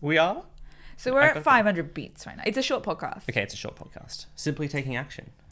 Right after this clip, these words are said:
Speaker 2: We're just taking action. It doesn't need to be
Speaker 1: Um,
Speaker 2: a
Speaker 1: merch
Speaker 2: big
Speaker 1: is coming out
Speaker 2: hullabaloo.
Speaker 1: on, what day did you say it was
Speaker 2: The
Speaker 1: coming out?
Speaker 2: seventh.
Speaker 1: The seventh. So you can go into our store on the seventh Australian time, I'm guessing.
Speaker 2: You know
Speaker 1: 'Cause
Speaker 2: what?
Speaker 1: we
Speaker 2: I
Speaker 1: do
Speaker 2: just
Speaker 1: live
Speaker 2: pulled
Speaker 1: in
Speaker 2: that date
Speaker 1: Australia.
Speaker 2: out my ass. I'm,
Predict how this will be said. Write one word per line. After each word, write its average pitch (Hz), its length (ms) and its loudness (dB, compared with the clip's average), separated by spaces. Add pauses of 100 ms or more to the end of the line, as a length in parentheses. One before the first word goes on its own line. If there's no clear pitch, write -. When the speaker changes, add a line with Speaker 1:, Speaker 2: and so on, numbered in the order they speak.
(160)
Speaker 2:
We're 208 80 -4
just 196 260 -10
taking 202 300 -8
action. 196 300 -8
It 165 60 -8
doesn't 175 160 -6
need 185 120 -6
to - 80 -20
be 190 100 -8
Speaker 1:
Um, 127 240 0
Speaker 2:
a - 100 -6
Speaker 1:
merch 156 280 2
Speaker 2:
big - 60 -2
Speaker 1:
is 165 80 -4
coming 131 240 4
out 120 120 4
Speaker 2:
hullabaloo. 120 300 0
Speaker 1:
on, - 100 -12
what 135 160 -4
day 127 140 -4
did 135 120 -8
you 139 60 -8
say 147 120 -8
it - 40 -4
was 139 60 -6
Speaker 2:
The - 80 -4
Speaker 1:
coming 139 120 -4
out? 170 40 -4
Speaker 2:
seventh. 165 380 -4
Speaker 1:
The 117 100 -2
seventh. - 480 -2
So - 120 -8
you 110 100 -6
can 117 140 -6
go 113 120 -2
into 120 160 -6
our 135 60 -2
store 110 320 -2
on 107 80 -4
the 104 60 -10
seventh 123 540 -2
Australian 101 840 -8
time, - 320 -12
I'm 101 100 -10
guessing. 131 360 -12 (540)
Speaker 2:
You - 120 -20
know 214 40 -14
Speaker 1:
'Cause 214 100 -8
Speaker 2:
what? - 20 -6
Speaker 1:
we 110 80 -2
Speaker 2:
I 104 40 -2
Speaker 1:
do 107 120 -2
Speaker 2:
just 151 100 -2
Speaker 1:
live 214 140 -2
Speaker 2:
pulled - 100 -6
Speaker 1:
in - 40 -4
Speaker 2:
that - 120 -2
date - 100 -6
Speaker 1:
Australia. - 140 -4
Speaker 2:
out - 160 -6
my 165 60 -6
ass. 160 260 -8
I'm, 175 120 -8